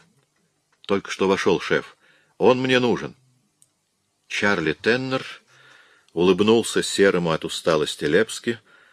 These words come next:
еще облаченному в свой смокинг. С самого ограбления он вертелся, как белка в колесе,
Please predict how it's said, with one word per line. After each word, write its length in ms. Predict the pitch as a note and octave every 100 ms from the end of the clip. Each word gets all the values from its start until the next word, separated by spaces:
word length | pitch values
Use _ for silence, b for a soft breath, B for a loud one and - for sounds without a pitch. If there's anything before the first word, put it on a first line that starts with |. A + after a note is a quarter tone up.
| b -
еще 360 | D2+ - F2+
облаченному 680 | D#2+ E2 - F#2+ G#2 G#2 G2+
в 80 | -
свой 260 | - D2+ E2
смокинг. 680 | - D#2 C2+ C2+ - - _ _ _ _ _ _ _ _ _ _ _ _ _ _ _ _
С 120 | - -
самого 480 | A#2 B2+ A#2+ A2+
ограбления 800 | G2+ F#2 F#2 E2+ G#2+ B2 E2+ C2+ - B B B B
он 160 | F2 G2+
вертелся, 560 | G#2 G2 A#2+ A#2 - A2
как 240 | G#2+ E2+
белка 380 | E2 G#2+ F2 D#2+
в 100 | -
колесе, 540 | E2 D2 - D2 B1+